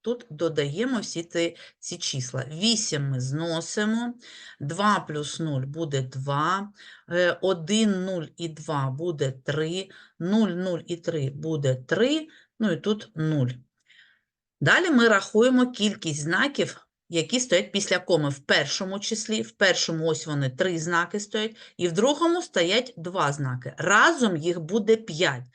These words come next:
Тобто нам потрібно відокремити п'ять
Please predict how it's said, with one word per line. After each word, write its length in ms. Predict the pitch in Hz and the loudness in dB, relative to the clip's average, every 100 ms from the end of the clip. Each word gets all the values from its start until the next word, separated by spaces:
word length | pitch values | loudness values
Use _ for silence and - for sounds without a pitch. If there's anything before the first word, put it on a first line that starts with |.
| - _ _ | -20 _ _
Тобто 400 | 170 - - 302 | -4 -4 -2 0
нам 300 | 330 269 247 | 0 -2 -2
потрібно 520 | 190 - 247 208 175 | -6 -4 -2 0 -2
відокремити 1120 | 151 254 208 202 208 185 156 143 175 - 320 - - _ _ | -2 0 0 -2 -2 0 0 -2 -6 -6 -8 -10 -20 _ _
п'ять 600 | - 143 175 190 277 - | -10 0 2 4 2 -4